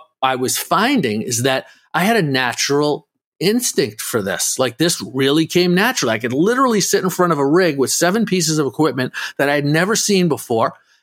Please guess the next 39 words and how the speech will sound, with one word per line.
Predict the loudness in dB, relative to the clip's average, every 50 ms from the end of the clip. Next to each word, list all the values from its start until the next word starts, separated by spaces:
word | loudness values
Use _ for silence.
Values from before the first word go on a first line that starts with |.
| _ _ -2
and | 0 0 0 -2 -2
put | 0 2 2 2
it | 4 4
all | 2 2 2
together | 0 0 0 2 2 2 2 2 0 0 0
and | 0 0
then | 2 0 0
show | 0 0 0 2 2 2 2
somebody | 2 0 0 2 2 2 2
how | 2 2 2
to | 2
use | 2 2 2 2 2 2
it | 0 0
in | 0
the | -2
same | -2 0 2 2 2 2
two | 2 2 2 2 4
hours | 4 4 2 2 2 0 0 -2 -4 -6 _ _ _ _ _ _ _ _ -4 0
and, | 0 2 2 2 2
um, | 2 2 2 2 2 0 -2 -4 -10 _ _ -2
and | 0 2 2 2 0 -2 _ -14 -8 -6
satisfy | 0 0 2 2 2 0 -2 0 0 0 0 0
them | -2 -6 -10 -10 _ -6 -4
and | -2 0
bring | 2 2 2 4 2
value. | 2 2 2 2 2 2 0 -2 -2 -4 -4
And | -2 0 0
then | 2 2 2
that, | 2 2 2 2
of | 0 -2
course, | -2 0 2 2 2 0 -2 -4 -8 -10 _ -8
you | -2 0 0 2
know, | 2 0 0
very | 0 0 0 2 0 0
quickly, | -2 -2 0 0 0 2 2 0 2 2 0 -2 -6 -12 -20 _ _ _ _ -2
uh, | 0 0 0 0
grew | -2 -2 0 2 4 6 4 4 4
my | 4 2 2 2 2 2 2 0 0 0
abilities | -2 -2 0 0 0 2 0 0 0 0 0 0 -2 -4